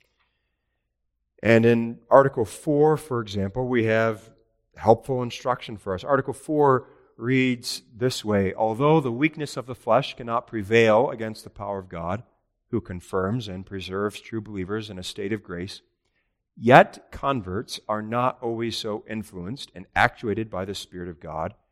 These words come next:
as not in some particular instances sinfully to deviate from guidance of divine grace,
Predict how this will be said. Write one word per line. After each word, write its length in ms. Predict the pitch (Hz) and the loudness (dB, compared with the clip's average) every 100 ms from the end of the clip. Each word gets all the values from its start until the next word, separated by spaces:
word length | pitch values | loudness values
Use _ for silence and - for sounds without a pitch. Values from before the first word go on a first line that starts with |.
| _ _ _ _ | _ _ _ _
as 340 | 101 104 104 92 | 2 4 4 2
not 260 | 95 110 | 2 2
in 100 | 110 | 0
some 200 | 98 120 | -6 -6
particular 460 | 110 104 123 104 95 | -6 -12 -14 -10 -8
instances 560 | 131 - 92 - 95 - _ _ | -8 -10 -16 -14 -14 -16 _ _
sinfully 600 | - - 175 185 110 98 | -6 0 2 2 -2 -4
to 120 | - | -6
deviate 540 | 107 135 131 95 104 127 | 0 0 0 -2 -2 -4
from 400 | - 117 120 113 _ _ _ - | -4 0 2 0 _ _ _ 2
guidance 480 | 110 117 113 143 - | 6 6 4 -2 -8
of 240 | 110 113 | -8 -8
divine 340 | 107 104 101 | -8 -8 -8
grace, 460 | 92 90 85 107 | -8 -8 -6 -8